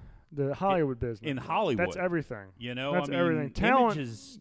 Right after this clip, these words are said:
Speaker 1: being able to memorize lines
Speaker 2: Oh,
Speaker 1: and act, nobody gives a
Speaker 2: Jesus
Speaker 1: shit about
Speaker 2: Christ, dude. Th-, there, how, there are so few talents
Speaker 1: <laughs> Yes.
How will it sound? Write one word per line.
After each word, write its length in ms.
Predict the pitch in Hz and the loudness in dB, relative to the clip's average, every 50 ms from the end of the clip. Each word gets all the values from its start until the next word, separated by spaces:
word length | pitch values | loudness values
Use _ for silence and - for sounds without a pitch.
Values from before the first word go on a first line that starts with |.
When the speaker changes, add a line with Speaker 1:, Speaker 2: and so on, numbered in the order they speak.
| - | -2
Speaker 1:
being 180 | - 214 226 240 | -2 -2 0 0
able 200 | 233 226 202 202 | -2 0 0 0
to 140 | 175 165 156 | 0 0 0
memorize 480 | 156 165 165 165 165 160 151 143 127 120 | 2 2 2 4 6 6 6 4 4 2
lines 440 | 135 131 135 135 139 139 143 127 | 0 0 2 2 2 0 0 -2
Speaker 2:
Oh, 40 | 123 | -4
Speaker 1:
and 180 | 123 127 123 135 | -8 -8 -6 -4
act, 240 | 139 139 143 170 196 | -4 -2 -2 -2 -4
nobody 220 | 277 269 165 131 | -4 -2 -2 -2
gives 120 | 127 127 | -2 -4
a 20 | 117 | -4
Speaker 2:
Jesus 120 | 127 107 - | -6 -8 -8
Speaker 1:
shit 100 | 117 120 | -8 -12
about 120 | 117 117 | -12 -8
Speaker 2:
Christ, 380 | - - 302 247 143 107 107 107 | -6 -6 -4 -4 -6 -8 -8 -6
dude. 320 | 127 127 - 247 240 240 | -2 -2 -2 -4 -4 -2
Th-, 180 | 185 220 - - | 0 0 0 0
there, 200 | 226 277 302 277 - | -4 -6 -6 -6 -10
how, 340 | - - - 285 320 339 262 | -12 -8 -6 -4 -4 -4 -4
there 180 | 190 208 254 254 | -2 -2 0 0
are 60 | 214 | -2
so 320 | - - - 226 226 262 | -4 -2 -2 0 0 0
few 280 | 247 - - 208 208 196 | -2 -6 -8 -8 -8 -6
talents 760 | - - - 156 156 170 170 123 104 107 - - - - 214 | -6 -6 -6 -4 -4 -4 -4 -4 -6 -8 -12 -16 -10 -4 0
Speaker 1:
<laughs> 20 | |
Yes. 120 | 185 131 | 0 0